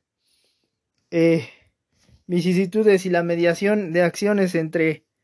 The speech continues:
Qatar y Ecuador. Esto es lo que sucede con esta situación y tenemos,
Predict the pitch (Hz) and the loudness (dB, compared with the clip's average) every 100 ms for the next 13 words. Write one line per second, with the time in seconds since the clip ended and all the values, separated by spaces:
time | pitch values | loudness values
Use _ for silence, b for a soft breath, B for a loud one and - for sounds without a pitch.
0 | _ _ _ _ 175 175 196 202 196 233 | _ _ _ _ 0 4 4 4 2 2
1 | 240 254 262 196 202 196 202 202 190 190 | 4 4 0 -6 -6 -4 -2 -2 -2 -4
2 | 180 170 180 170 - 185 196 196 196 180 | -4 -4 -8 -8 -10 -6 -2 2 2 0
3 | 175 165 175 190 190 180 - _ _ _ | -4 -6 -4 -4 -2 -2 -4 _ _ _
4 | _ 190 180 208 185 262 277 202 175 180 | _ -12 0 2 2 0 0 -2 -2 -2
5 | 196 208 202 - | 0 -2 -2 -6